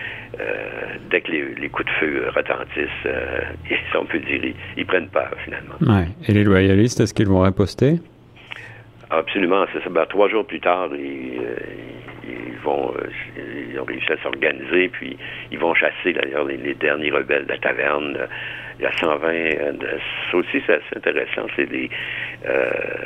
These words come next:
Speaker 1: cent vingt soldats noirs, là, sous le commandement de, tu connais l'aile,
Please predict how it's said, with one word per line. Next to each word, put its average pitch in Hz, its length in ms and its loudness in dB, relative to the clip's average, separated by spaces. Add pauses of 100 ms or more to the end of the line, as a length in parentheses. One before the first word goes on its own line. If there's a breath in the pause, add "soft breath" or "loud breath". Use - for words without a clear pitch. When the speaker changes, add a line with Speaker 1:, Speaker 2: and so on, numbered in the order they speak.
(240)
Speaker 1:
cent 92 160 2
vingt 90 240 4
soldats 78 340 2
noirs, 73 380 2
là, 69 80 -2 (140)
sous 65 40 -6
le 64 60 0
commandement 71 1080 -2
de, 64 140 -4
tu - 220 -4
connais 73 200 2
l'aile, 78 460 2